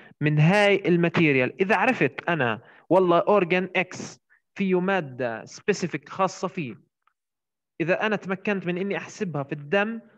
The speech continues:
بقدر أعرف إنه صار damage في هذا الإش-، الأورجان أو لا. ففي عنا هاي إحنا بنسميها the biomarkers.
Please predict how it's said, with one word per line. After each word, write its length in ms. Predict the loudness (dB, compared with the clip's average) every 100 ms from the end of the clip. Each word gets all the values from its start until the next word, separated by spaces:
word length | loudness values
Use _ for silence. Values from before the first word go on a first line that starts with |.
| _ _ _ -6
بقدر 420 | -6 -2 -2 -2
أعرف 380 | -2 -2 -6 -8
إنه 460 | -6 -6 -8 -12
صار 420 | -14 -4 -2 -2
damage 340 | -2 -6 -6 -6
في 180 | -6 -6
هذا 160 | -6
الإش-، 400 | -8 -8 -10 -10 _ -10
الأورجان 520 | -6 -2 -2 -2 -6
أو 120 | -6
لا. 180 | -8 -10 -14 -20 -10 -2
ففي 240 | 0 2
عنا 260 | 2 2 2
هاي 120 | 0
إحنا 180 | -2 -4
بنسميها 920 | -4 -2 -2 0 0 0 -2 -6 -10 -6
the 140 | -4 0
biomarkers. 960 | 2 4 4 4 2 2 0 -2 -6